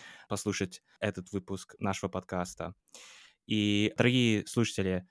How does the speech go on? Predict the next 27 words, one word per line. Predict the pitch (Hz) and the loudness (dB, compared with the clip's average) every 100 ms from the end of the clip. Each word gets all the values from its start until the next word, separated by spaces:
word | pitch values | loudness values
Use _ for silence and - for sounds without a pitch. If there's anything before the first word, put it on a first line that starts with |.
| _ | _
конечно, | 117 117 127 - | 4 6 4 2
вы | 104 117 | 4 6
можете | 110 104 - | 6 4 -2
поддержать | 98 104 110 107 107 95 - - | -2 2 4 4 4 2 0 -4
наш | 104 95 - - _ _ _ | -2 0 -2 -6 _ _ _
проект, | - 107 127 170 - _ _ _ | 2 6 6 4 -10 _ _ _
э, | - 101 98 | 0 2 2
вы | 95 110 | 4 4
можете | 107 - 101 | 4 0 -8
стать, | - 104 95 - - | 4 4 4 -4 -2
э, | 98 | -2
патроном | 92 107 123 113 98 92 92 _ | 0 4 8 8 6 2 -4 _
на | - 98 95 92 90 85 - | -2 0 2 2 0 -2 0
нашем | 104 98 98 | 0 2 -2
сайте, | - 95 92 98 90 92 _ _ _ | 0 0 2 -2 -2 -4 _ _ _
э, | 95 92 | 0 2
Патреона. | 95 - 117 147 170 180 _ _ | 0 2 2 4 0 -4 _ _
И | 107 107 - | -6 -4 -2
мы | 110 131 156 | 0 2 2
надеемся | - 104 123 117 - 92 92 _ - | 0 2 2 2 0 -4 -6 _ -4
на | 104 | -4
то, | 101 113 | 0 0
что | - 107 101 98 - | 2 2 4 2 0
вам | 107 120 101 | 4 4 4
понравился | - 107 110 107 101 - 95 - | 0 2 4 4 2 -2 -2 -2
этот | 107 104 95 | -2 -2 0
выпуск, | 151 120 110 - | 2 2 0 -4